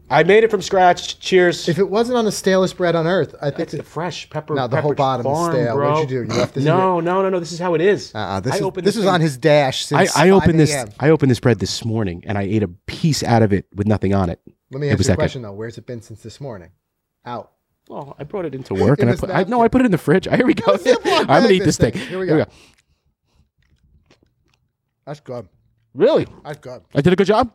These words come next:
Speaker 2: Mm-hmm. That's good. Yeah. Well done.
Speaker 1: Yeah.
Speaker 2: Well done, Mike.
Speaker 1: That's not too bad.
Speaker 2: I know this guy makes a mean banana bread, but you can add this to your repertoire now.
Speaker 1: Yeah, man.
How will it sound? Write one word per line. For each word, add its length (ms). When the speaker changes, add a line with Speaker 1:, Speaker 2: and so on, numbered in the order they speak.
Speaker 2:
Mm-hmm. 340
That's 180
good. 240
Yeah. 240
Well 160
done. 320
Speaker 1:
Yeah. 440
Speaker 2:
Well 100
done, 400
Mike. 480
Speaker 1:
That's 160
not 140
too 80
bad. 280
Speaker 2:
I 60
know 120
this 100
guy 120
makes 200
a 140
mean 300
banana 420
bread, 240
but 100
you 60
can 120
add 140
this 180
to 100
your 100
repertoire 520
now. 220
Speaker 1:
Yeah, 180
man. 200